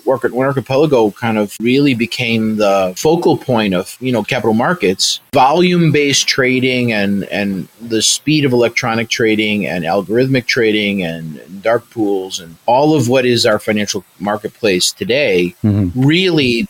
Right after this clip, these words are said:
Speaker 1: took over the market. So if you were gonna be an I P O candidate before the year two thousand and you were only gonna raise fifty million dollars, that represented somewhere between seventy and ninety percent of all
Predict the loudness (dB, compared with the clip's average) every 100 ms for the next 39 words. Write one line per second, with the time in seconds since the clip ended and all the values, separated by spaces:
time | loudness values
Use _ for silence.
0 | _ -2 0 2 2 2 2 2 0 -4
1 | -10 -10 -2 2 2 2 2 2 4 2
2 | 2 2 0 0 -2 -2 2 2 2 -4
3 | -4 -4 -6 -8 _ -2 0 0 2 4
4 | 4 2 2 2 2 2 0 0 0 2
5 | 0 2 2 2 0 -8 -14 -6 -2 2
6 | 2 4 4 2 2 2 2 2 2 0
7 | -2 0 0 2 0 2 2 2 -2 -4
8 | -4 -6 -16 _ -4 0 2 0 0 2
9 | 2 2 2 0 -2 -8 0 4 4 2
10 | 0 0 0 2 2 2 0 0 0 0
11 | 0 -2 -2 -2 0 0 0 -2 -6 -10
12 | -6 -4 -4 -2 0 2 4 2